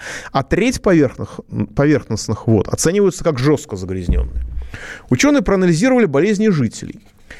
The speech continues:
Н-, г-, наиболее больными городами стали, извините, городами с наибольшими показателями заболеваемости, извините, конечно, так, стали Кемерово, Красноярск, Новокузнецк и Иркутск. В Красноярском крае, где черное небо, я там, я там был, там действительно бывают ситуации, когда нечем дышать, в прямом смысле слова,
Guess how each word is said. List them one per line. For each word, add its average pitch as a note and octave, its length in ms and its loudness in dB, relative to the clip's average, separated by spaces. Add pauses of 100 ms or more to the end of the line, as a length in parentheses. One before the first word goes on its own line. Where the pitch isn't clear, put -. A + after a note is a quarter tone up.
(160)
Н-, B2+ 180 -2
г-, D3 320 -2
наиболее F#3+ 600 2
больными D#3 600 2
городами G#2+ 580 0 (220)
стали, F3 460 0
извините, B2 360 -2
городами D#3 640 -2
с - 100 -4
наибольшими C#3+ 480 2
показателями B2+ 560 0
заболеваемости, G#2+ 720 0
извините, G2 320 -4
конечно, - 360 -8
так, - 280 -6 (420)
стали A3+ 300 0
Кемерово, G3+ 520 0
Красноярск, G#3 640 0
Новокузнецк C#3 680 2
и C3+ 40 4
Иркутск. - 520 -4 (500)
В - 100 -16
Красноярском A3 720 0
крае, A#2 400 2
где G#2 200 0
черное C3 480 2
небо, C3 260 4
я G#2 80 4
там, A2+ 280 -2
я A#2+ 120 4
там D3 240 0
был, F3 240 4
там A2+ 320 0
действительно B2+ 400 2
бывают A#2 340 4
ситуации, D3 380 0
когда G#2+ 160 0
нечем A2+ 400 2
дышать, - 360 0
в - 40 -20
прямом B2 260 0
смысле - 280 -6
слова, - 320 0